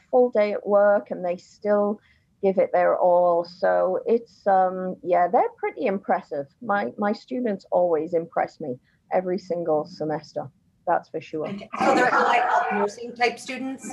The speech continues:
Speaker 1: Yes, they're, and not just nursing. I actually, probably my biggest, uh, student body are students planning to go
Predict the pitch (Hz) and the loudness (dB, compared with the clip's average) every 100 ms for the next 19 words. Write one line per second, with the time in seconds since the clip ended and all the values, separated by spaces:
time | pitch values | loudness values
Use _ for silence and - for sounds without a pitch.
0 | 196 202 190 139 - - 240 240 262 269 | -8 0 0 0 -4 -2 0 2 0 -2
1 | 277 403 403 453 440 285 285 440 - 202 | 0 -2 -2 -6 -6 -2 -2 -2 -2 -2
2 | 160 190 185 - 196 - 285 - - 554 | 0 0 0 -6 -12 -2 -2 -2 -4 -4
3 | - 392 440 539 539 480 349 262 - 180 | 0 2 4 4 4 2 2 0 0 -2
4 | 202 311 480 - - - _ _ _ _ | 2 2 0 -2 -18 -20 _ _ _ _
5 | _ - 262 285 - - 339 415 330 285 | _ 0 0 0 -4 -8 -4 -2 0 2
6 | 302 349 349 254 247 - - 247 254 285 | 2 2 2 2 2 -4 -6 -2 -2 -4
7 | - 277 233 226 226 240 214 196 202 | -6 -2 -2 0 0 -2 2 2 2